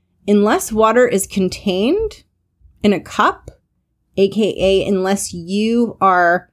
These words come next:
playing this proactive role in cultivating the reputation that you want,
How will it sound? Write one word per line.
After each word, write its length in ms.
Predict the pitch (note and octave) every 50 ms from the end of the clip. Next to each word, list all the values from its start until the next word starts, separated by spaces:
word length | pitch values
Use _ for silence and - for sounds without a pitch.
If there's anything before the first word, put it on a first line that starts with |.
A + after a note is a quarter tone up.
| _ _ _ _ _ _ _ _ _ _ -
playing 280 | - A3 A3 A#3 A#3
this 140 | G#3 F3+ -
proactive 760 | - - - G#3+ F#3 G3+ G#3 G3 G3 F#3+ - F3+ E3+ E3+ E3+
role 580 | E3 E3 D#3+ E3+ G#3 A3+ B3+ C#4+ D4+ D4+ _ _ _ _ _
in 140 | - F#3 F#3
cultivating 640 | - - - G3+ G3 G3 G#3+ G3+ G#3 G3+ G3+ G3 G3
the 80 | F3
reputation 640 | F3 E3+ F3 - G3 F#3+ - G#3+ G3 G3+ - G3 F3
that 120 | - -
you 240 | - F3 F#3 G3+ G#3+
want, 580 | G3+ F3 G3 A3+ A3 F#3 D#3+ D#3+ F3 - -